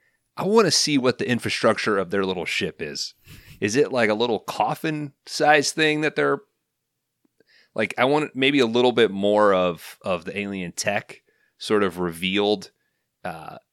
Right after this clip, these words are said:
in sort of their off processes. Maybe that's too, too Predator-like. Um,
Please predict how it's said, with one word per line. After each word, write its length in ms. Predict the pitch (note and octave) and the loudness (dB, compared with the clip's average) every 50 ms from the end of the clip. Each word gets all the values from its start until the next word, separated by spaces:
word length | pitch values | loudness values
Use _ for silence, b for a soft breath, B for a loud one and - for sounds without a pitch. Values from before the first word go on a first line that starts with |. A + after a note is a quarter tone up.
| _ _ _ _ _ | _ _ _ _ _
in 160 | G#2 G#2+ F#2+ | -8 -8 -6
sort 220 | F#2 - - A2 G#2 | -4 -2 -2 0 0
of 40 | G2 | 0
their 160 | F2+ F2 F2 | -2 -2 -2
off 240 | F#2 F2+ F2+ - _ | -2 -2 -4 -4 _
processes. 840 | - G2 E2 E2+ E2+ - - G2 F#2 - - G#2 G2+ F#2+ - - - | -6 -4 -4 -2 -2 -4 -4 -4 -4 -4 -6 -6 -6 -8 -10 -6 -2
Maybe 180 | A#2 A2 A#2 | 0 0 2
that's 240 | A#2+ A#2 G#2 - - | 2 2 2 0 -4
too, 320 | - - A2+ G#2 G#2 G#2 - - _ _ _ _ | -6 -4 -4 -4 -4 -4 -8 -12 _ _ _ _
too 160 | - - A#2 | -4 -4 -4
Predator-like. 960 | G#2 - - - F2+ F2+ F#2+ G2+ G#2 G#2 G#2 G#2 G#2 G#2+ G#2+ - - - - _ _ _ _ _ _ _ _ _ _ _ _ _ - | -6 -6 -4 -2 -2 0 0 0 0 0 0 2 2 2 0 -2 -8 -16 -20 _ _ _ _ _ _ _ _ _ _ _ _ _ -8
Um, 560 | F#2 F2+ F2 E2+ E2+ E2+ E2 D#2+ D#2+ D#2 D#2 | -6 -4 -4 -4 -4 -6 -6 -8 -10 -12 -16